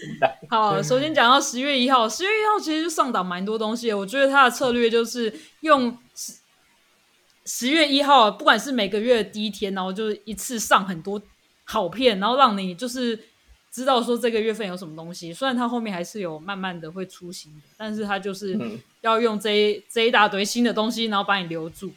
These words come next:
Speaker 2: 以免就是在九月二，三十号之类的就马上退订掉。
Speaker 1: <laughs> 我现在，可是我已经想退了，今天九二七嘛。<laughs> 啊，算了，不行啊，不行啊，我乱讲。<laughs>
Speaker 2: 呃，反正十月一号有那个接线追气令，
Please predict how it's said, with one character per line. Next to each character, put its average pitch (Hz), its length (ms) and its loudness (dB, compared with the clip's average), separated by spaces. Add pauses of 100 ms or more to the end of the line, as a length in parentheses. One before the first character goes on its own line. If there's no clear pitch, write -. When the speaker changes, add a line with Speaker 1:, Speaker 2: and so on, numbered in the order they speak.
(100)
Speaker 2:
以 214 80 -8
免 190 300 -6
就 220 140 -10
是 214 200 -6
在 208 340 2 (1040)
九 208 180 -2
月 269 100 4
二， 254 180 6
三 240 240 2
十 240 160 -6
号 214 160 0
之 208 160 -12
类 202 160 -2
的 180 40 -4
就 202 100 -6
马 180 140 -8
上 165 140 -10
退 185 180 -8
订 160 160 -12 (100)
掉。 - 200 -14 (160)
Speaker 1:
<laughs> - 260 0
我 143 60 0
现 220 140 8
在， 233 60 8
可 226 160 4
是 180 60 8
我 165 120 12
已 151 60 4
经 170 100 2
想 117 260 2
退 123 160 0
了， 110 120 2
今 160 140 0
天 226 120 -2
九 123 60 0
二 117 120 2
七 - 280 -8
嘛。 120 120 -4
<laughs> 156 80 4 (2000)
啊， 147 120 6
算 156 160 10
了， 139 60 0
不 156 80 2
行 143 160 0
啊， 110 80 2
不 120 80 -2
行 131 120 4
啊， 107 100 4
我 117 100 0
乱 123 160 4
讲。 - 120 -4 (380)
<laughs> 185 400 2
Speaker 2:
呃， 226 420 4 (160)
反 285 140 10
正 349 60 6
十 320 160 0
月 359 220 2
一 370 60 4
号 339 140 10
有 247 200 6
那 277 120 -2
个 240 280 4
接 269 180 -2
线 277 280 2
追 247 220 2
气 240 260 -6
令， 208 320 -4